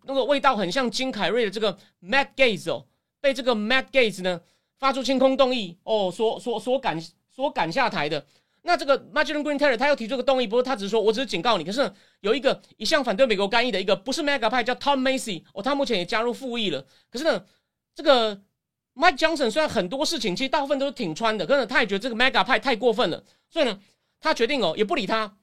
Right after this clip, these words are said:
他基本上把这几个法案呢拆成四个。然后乌克兰他唯一做个让步就是呢，这个是 forgivable loan，就是呢还贷款，我现在不是给你钱哦，这不是无底洞，当然这个没有一定要你还。然后呢，第二，还有几条法案要多征收俄罗斯的，叫，叫，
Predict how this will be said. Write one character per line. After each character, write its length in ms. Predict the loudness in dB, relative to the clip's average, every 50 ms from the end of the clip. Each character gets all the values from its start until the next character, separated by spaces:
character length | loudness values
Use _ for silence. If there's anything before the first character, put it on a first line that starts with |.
| _ _ _
他 300 | 0 2 2 2 2 0 _ _ -6
基 80 | -2 -2
本 80 | 0
上 140 | 0 0 0
把 140 | 0 -2 0
这 160 | 0 -2 -4
几 140 | -2 -4 -4
个 100 | -2 -2
法 120 | 0 2 4
案 120 | 4 4
呢 100 | 2 2
拆 160 | 2 4 2
成 120 | 4 2 0
四 180 | -4 -4 -6 -4
个。 200 | -4 -4 -4 -6 _ -6
然 80 | -4
后 40 | -4
乌 100 | -2 0
克 120 | 4 6
兰 200 | 6 6 4 0
他 120 | 0 0 2
唯 140 | 2 2 0
一 40 |
做 140 | 0 -2 -2
个 80 | -2 0
让 180 | 0 -2 -2
步 100 | -4 -6
就 80 | -6 -6
是 120 | -4 -4
呢， 120 | -4 -4 -6 -8 _ _ _ _ _ _ _ _ _ _
这 120 | -8 -2
个 100 | -2 -2
是 240 | -2 -2 -4 -6 -6 _ _ _ _ 0
forgivable 720 | 2 2 2 2 0 2 4 4 4 6 6 4 4 6
loan， 280 | 6 4 4 4 2 -2
就 80 | -4
是 100 | -2 -2
呢 120 | -2 -4 -6 _ _ _ _
还 120 | -6 -4
贷 220 | 2 4 4 4 6
款， 220 | 4 2 0 0 -4 _ _ _
我 80 | -4
现 100 | 0 2 2
在 40 | 2
不 80 | 2
是 80 | -2 0
给 160 | 2 4 4
你 80 | 4 2
钱 260 | 0 0 -2 -2 -2 0
哦， 120 | 0 0
这 80 | 0 0
不 60 | -2
是 80 | -2
无 100 | -4 -4
底 120 | -4 -2 2
洞， 240 | 2 2 0 0 _ _ _ _ _ _
当 120 | -4 -2 0
然 220 | 0 -2 -4 -10 -8
这 80 | -2
个 80 | 0 0
没 120 | 2 4
有 100 | 4 4
一 40 | 2
定 80 | 2 0
要 120 | 0 0
你 80 | 0 0
还。 240 | 0 0 -2 -2 -2 -6 -12 _ _ _ _ _ _ _ -4
然 100 | 0 0
后 40 |
呢， 60 | 0 0
第 140 | 2 0
二， 160 | 0 0 -2 -6 _ _ _ _ _ _ _ _
还 120 | 0 2
有 140 | 2 2 0
几 120 | -2 -2
条 160 | -2 0 0
法 120 | 2 2 0
案 60 | 2
要 100 | 0 -2
多 260 | -2 -2 0 0 0
征 220 | 2 2 0 0 2
收 160 | 2 4 4
俄 60 | 4
罗 140 | 4 4 2
斯 140 | 0 0 0
的， 200 | 0 0 -2 -8 _ _ -20 -18 -8 -2
叫， 140 | -2 -2
叫， 260 | 0 0 -2 -2 -2